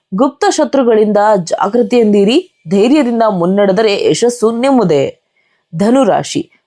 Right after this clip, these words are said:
ಪ್ರಯಾಣ ಯೋಗ ಇದೆ. ಹೊಸ ಪರಿಚಯಗಳು ಭವಿಷ್ಯಕ್ಕೆ ಉಪಯೋಗವಾಗಬಹುದು. ಮಕರ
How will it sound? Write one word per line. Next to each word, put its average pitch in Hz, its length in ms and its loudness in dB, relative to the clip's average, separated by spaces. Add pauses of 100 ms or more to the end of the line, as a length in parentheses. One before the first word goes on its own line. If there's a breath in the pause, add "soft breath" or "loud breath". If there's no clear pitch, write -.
ಪ್ರಯಾಣ 330 340 2 (100)
ಯೋಗ 294 160 2
ಇದೆ. 233 540 0
ಹೊಸ 208 320 -4
ಪರಿಚಯಗಳು 254 720 2 (360 soft breath)
ಭವಿಷ್ಯಕ್ಕೆ 220 540 0
ಉಪಯೋಗವಾಗಬಹುದು. 185 1300 0 (1040)
ಮಕರ 190 320 -2